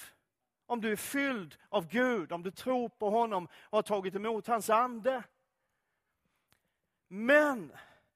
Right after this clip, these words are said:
det finns ju också löften om att det sker någonting mer och någonting större när vi som tror kommer tillsammans. Eller hur?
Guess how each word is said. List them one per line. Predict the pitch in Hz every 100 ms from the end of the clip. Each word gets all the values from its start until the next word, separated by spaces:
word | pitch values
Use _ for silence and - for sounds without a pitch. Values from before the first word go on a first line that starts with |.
| _ -
det | 254
finns | - - 302 269 156 - -
ju | 269
också | 294 285 262 - - 220
löften | 214 233 220 - - 220 220 143 - _ - -
om | - 233
att | 233
det | 233
sker | 202 - 302 214 151
någonting | 160 180 262 262 247 247
mer | 285 311 220 165 -
och | 220
någonting | 226 226 247
större | 220 - - 302 277 165 131 185 233 - - -
när | 233 247
vi | 294 254
som | 214 208
tror | - 294 262
kommer | - 170 175
tillsammans. | 277 254 320 311 320 240 139 - - - - - - -
Eller | 254 262
hur? | 294